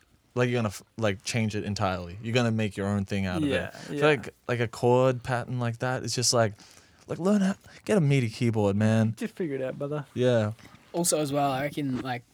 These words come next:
Speaker 3: if you have a song that you really like that you've made and you listen back to it and you can hear that sample in it, you're always gonna know that that one particular thing isn't something that you played, and that it's
Speaker 1: Mm.
Speaker 3: like,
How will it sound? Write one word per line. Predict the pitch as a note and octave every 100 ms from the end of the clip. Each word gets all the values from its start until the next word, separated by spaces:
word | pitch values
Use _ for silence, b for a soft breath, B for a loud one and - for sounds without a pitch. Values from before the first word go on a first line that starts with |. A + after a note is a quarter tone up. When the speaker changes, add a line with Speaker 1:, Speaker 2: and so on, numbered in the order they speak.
| _ -
Speaker 3:
if | D#3
you | D#3
have | D3
a | C3+
song | - C#3 G#3+ A#3+ G3
that | C3+
you | C3+
really | C#3+ C#3 B2 - _ _ C#3+
like | C3 C#3
that | - C3+
you've | B2+
made | B2+ D#3 B3+ B B -
and | C#3
you | C#3
listen | C#3+ - C3+
back | B2+ -
to | C3
it | A2 - b b b
and | C#3+
you | C#3
can | C#3+
hear | C#3 D#3
that | C#3 -
sample | D3 C#3+ C3+
in | C#3 F#3+
it, | C4+ b b b
you're | B2
always | D3+ D#3 D3
gonna | C#3 C3
know | B2+ B2+ B2+
that | B2
that | B2+ C3 -
one | C3 B2 B2 _ -
particular | - B2 C#3 A#2+
thing | C#3 C3 B2 A#2+ _ _ _ -
isn't | C#3 B2
something | C3 C3
that | A#2
you | A#2
played, | C#3 B2 A3+ - -
and | C3+
that | C3+ B2
it's | B2 G#2+
Speaker 1:
Mm. | D3
Speaker 3:
like, | C3 B2